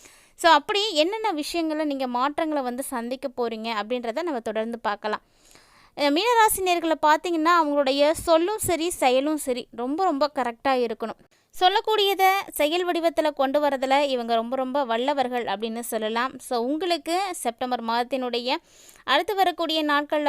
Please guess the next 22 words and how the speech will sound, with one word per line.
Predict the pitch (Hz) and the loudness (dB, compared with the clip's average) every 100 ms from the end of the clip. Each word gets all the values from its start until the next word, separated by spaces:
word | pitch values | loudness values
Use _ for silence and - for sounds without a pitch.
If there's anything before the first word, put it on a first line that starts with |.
| 269 | 0
பார்த்தீங்கன்னா, | 269 269 294 277 302 | 0 0 -2 0 0
ராசிக்கு | 277 269 370 349 - 330 339 | 2 2 0 -4 -6 -4 0
ராசிநாதன் | 294 277 339 349 285 269 277 302 - | 2 2 0 -2 0 2 0 -2 -4
சுகஸ்தானத்துல | 262 311 - 311 277 254 247 | -2 -2 0 -2 -2 -4 -4
அமர்ந்திருக்காரு. | 233 240 247 247 247 262 233 240 302 - _ - _ - | -2 -2 -2 -4 -2 0 2 2 0 -4 _ -20 _ 0
அதாவது, | 254 285 349 | 2 4 4
மறைவு | 294 294 392 440 | 4 4 2 -2
ஸ்தானங்களை | - 359 320 302 294 277 | 0 2 2 2 0 -2
வந்து | 262 277 262 | -2 -6 0
பார்வையிடுறாரு. | 240 226 226 220 226 226 220 - _ - - | 0 0 -2 -4 0 0 0 -8 _ -20 -6
அஷ்டமஸ்தானத்தையும் | 220 - - 349 349 - 330 311 294 311 339 254 | -6 -4 0 0 0 0 0 0 -2 -4 -2 -2
விரயஸ்தானத்தையும் | 262 320 349 - 320 311 294 311 320 294 | -2 0 -2 0 0 0 -2 -4 -4 0
பார்க்கறதுனால, | 262 262 294 294 294 269 262 339 _ _ - - | 0 0 -2 0 0 2 2 0 _ _ -20 -10
அந்த | - 320 359 | -2 0 2
இடங்கள் | 339 427 453 381 | 0 -2 0 0
எல்லாமே | 285 302 381 392 381 349 | 4 4 4 0 -2 -2
வந்து | 294 330 | -2 -2
உங்களுக்கு | 294 247 - | -2 -2 -4
இப்ப | 247 277 | -4 -4
பலம் | 226 247 302 392 | 0 2 2 0
பெற | 320 254 | 0 0
போகுது. | 226 214 220 214 | -2 -6 -6 -8